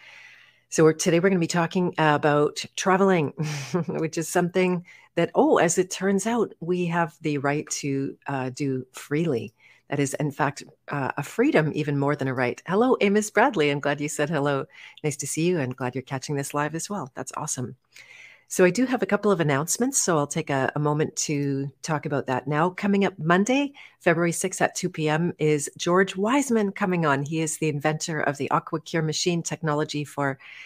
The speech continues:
uh, Brown's gas and our health and all of that kind of thing. Mike New, hello, Miss Martins. <laughs> I'm Miss Martins. You got it. That's me.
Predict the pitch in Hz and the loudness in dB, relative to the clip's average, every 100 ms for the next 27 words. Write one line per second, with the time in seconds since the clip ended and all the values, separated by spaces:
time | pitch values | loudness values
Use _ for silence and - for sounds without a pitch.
0 | - - - _ 147 135 135 156 156 160 | -20 -20 -20 _ -4 -2 0 4 4 4
1 | - 143 190 - - 143 131 135 135 - | 2 2 2 -2 -2 0 0 0 0 -2
2 | 135 127 117 180 208 - - 139 151 156 | -2 -2 0 2 2 0 -2 -2 -2 -2
3 | 160 - 185 185 233 247 285 294 349 415 | -4 -4 -4 -2 2 2 2 2 4 4
4 | 233 247 381 403 156 143 120 - 113 113 | 4 0 2 2 2 -2 -4 -4 -6 -4
5 | 156 - 151 143 165 190 180 - - 170 | -8 -8 -8 -2 2 2 2 -2 -6 -8
6 | _ 143 143 - - - 143 - - - | _ 0 2 -6 -8 -12 -16 -18 -20 -20
7 | - - - - _ - 131 151 139 143 | -18 -18 -20 -20 _ -10 0 4 4 0
8 | - - _ 123 123 - 165 147 | -6 -14 _ -10 -8 -4 -2 -2